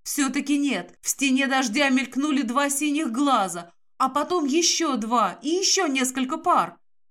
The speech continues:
Прогремел гром, вспыхнул фиолетовый огонёк, и на нас налетели духи – духи воды и духи молнии. "Самозванка! Самозванка! Убить!"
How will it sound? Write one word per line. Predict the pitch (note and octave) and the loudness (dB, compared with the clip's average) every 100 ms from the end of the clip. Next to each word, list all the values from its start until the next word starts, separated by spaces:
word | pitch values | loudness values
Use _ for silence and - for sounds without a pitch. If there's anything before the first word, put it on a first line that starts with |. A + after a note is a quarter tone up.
| - | -4
Прогремел | A3+ G#3+ A#3 A#3 B3 A3+ | 0 2 2 2 2 2
гром, | B3+ C4 F#3 D#3 - _ | 2 2 -2 -6 -16 _
вспыхнул | - - E4+ F#4 C#4 C#4 | -6 -2 2 0 0 -6
фиолетовый | C4+ D4+ D4 C#4 C#4 C4 C4+ | -2 0 2 2 0 0 0
огонёк, | C#4 C#4+ C#4 G3+ - - | 2 0 0 -2 -4 -4
и | E4+ E4 | 0 2
на | D4 D4 | 2 2
нас | D4 D4+ D4 | 2 0 0
налетели | C4 C#4+ D4+ - D#4 C4 | 0 0 0 0 0 0
духи – | A#3+ E4 C#4+ - F3+ D#3 - _ _ | 0 2 2 0 -8 -10 -14 _ _
духи | F#3+ G#3 C4+ C4 | -2 2 2 0
воды | B3+ B3+ B3 F4 C#4+ - - | 2 2 4 2 0 -6 -6
и | D4 | -2
духи | A#3 E4 - D#4+ | 2 2 0 -2
молнии. | D#4 D#4 G#3 F#3 D3 D3+ _ _ _ _ _ - | 0 0 0 -2 -6 -10 _ _ _ _ _ -10
"Самозванка! | - D4+ B3 B3+ G3+ A3+ B3 A#3 G3+ G3 - - _ - | -2 0 2 2 0 0 0 0 -4 -8 -10 -14 _ -10
Самозванка! | - C#4 D4+ C4 F#3+ A3+ C#4 D#4 B3+ B3+ A#3+ - _ | -2 2 2 2 0 0 0 -2 -6 -4 -6 -10 _
Убить!" | A#3+ B3+ G3+ E4 F#4 F4+ E4 - | -2 0 2 4 6 6 2 -4